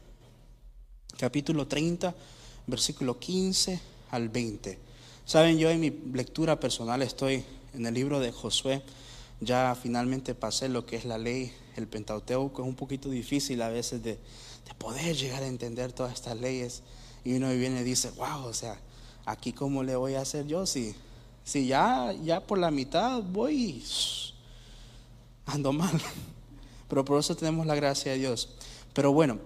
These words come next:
el último libro del Pentateuco. El Pentateuco se le conoce los primeros cinco libros de li-, de la Biblia. Génesis, Éxodos, Números, Deuteronomios y Levítico, ¿verdad?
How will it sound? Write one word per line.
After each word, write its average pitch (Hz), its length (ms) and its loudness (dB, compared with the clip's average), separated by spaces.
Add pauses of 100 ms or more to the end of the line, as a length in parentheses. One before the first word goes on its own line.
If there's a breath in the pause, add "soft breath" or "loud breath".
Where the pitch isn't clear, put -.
el 131 120 -2
último 170 380 4
libro 156 240 4
del 135 140 2
Pentateuco. 123 640 -2
El 117 60 0
Pentateuco 127 560 -2
se 151 120 0
le 131 120 0
conoce 123 360 -2
los 123 100 -4
primeros 123 400 0
cinco 120 240 -4
libros 120 260 -2
de 117 100 -2
li-, 113 140 -4
de 113 160 -8
la 110 100 -2
Biblia. 113 300 -2
Génesis, 139 560 2
Éxodos, 127 500 0 (440 loud breath)
Números, 135 480 2
Deuteronomios 120 880 -4 (440 loud breath)
y 113 420 -4 (880 loud breath)
Levítico, 123 440 -2
¿verdad? 104 240 -8